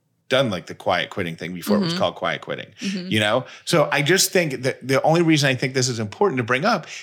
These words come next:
Speaker 1: is because to me, part of me felt guilty when I was doing it 'cause it's not the way I was raised. You know what I mean?
Speaker 2: Yeah.
Speaker 1: It's not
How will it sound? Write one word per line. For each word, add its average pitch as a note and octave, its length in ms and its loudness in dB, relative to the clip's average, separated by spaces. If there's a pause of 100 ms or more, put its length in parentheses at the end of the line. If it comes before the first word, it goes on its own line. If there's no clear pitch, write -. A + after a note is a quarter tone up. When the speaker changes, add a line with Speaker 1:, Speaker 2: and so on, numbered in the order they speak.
(120)
Speaker 1:
is B2+ 120 0
because B2+ 540 2 (1700)
to D3 140 4
me, C3 800 2 (2250)
part E3+ 320 2
of E3 80 2
me B2 560 0 (1160)
felt - 680 0 (340)
guilty B2+ 520 2
when F#2+ 240 -4
I F#2 100 -2
was F2 260 -4
doing G2+ 300 -2
it C3+ 180 -2
'cause F#2+ 160 -6
it's F#2 200 -4
not G#2 280 0
the F#2+ 80 -4
way F#2 160 0
I E2 40 -2
was D2+ 200 -6
raised. - 420 -4
You A#2 100 2
know A#2 40 4
what A2 80 4
I G2+ 60 0
mean? G2 220 -2
Speaker 2:
Yeah. F3+ 140 4
Speaker 1:
It's G#2 80 -2
not G#2+ 360 -2